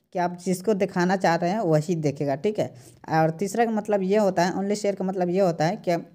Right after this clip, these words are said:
आप जिसके ऊपर शेयर कीजिएगा, वही देख सकता है। तो दोस्तों, हमको कुछ लोगों को नहीं दिखाना है, ठीक है। तो इसके लिए क्या कर देना है, बीच वाले पे माय कंटेंट पे क्लिक कर देना है।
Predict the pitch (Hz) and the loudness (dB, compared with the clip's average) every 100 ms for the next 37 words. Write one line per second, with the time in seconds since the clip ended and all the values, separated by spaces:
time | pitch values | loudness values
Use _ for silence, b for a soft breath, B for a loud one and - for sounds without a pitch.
0 | - 160 175 180 175 214 208 202 196 190 | -8 -6 -2 -4 -2 0 0 0 0 0
1 | 185 185 190 170 151 175 156 147 131 131 | -2 0 2 4 4 4 2 0 -4 -4
2 | 120 - - 196 226 226 214 214 208 208 | -6 -10 -14 -2 -2 0 -4 0 -2 0
3 | 240 214 208 208 202 180 190 180 156 156 | -2 0 0 0 2 2 2 0 2 0
4 | 147 220 180 160 165 - 185 190 185 175 | 0 0 -2 -2 -6 -2 -2 0 0 0
5 | 180 202 180 170 175 165 160 170 165 175 | -2 -4 -4 -2 0 2 0 0 -2 0
6 | 175 165 175 175 - 170 180 180 185 170 | -2 0 -2 -2 -10 -6 -6 -2 -2 0
7 | 139 131 127 123 123 - | -2 0 -4 -6 -10 -20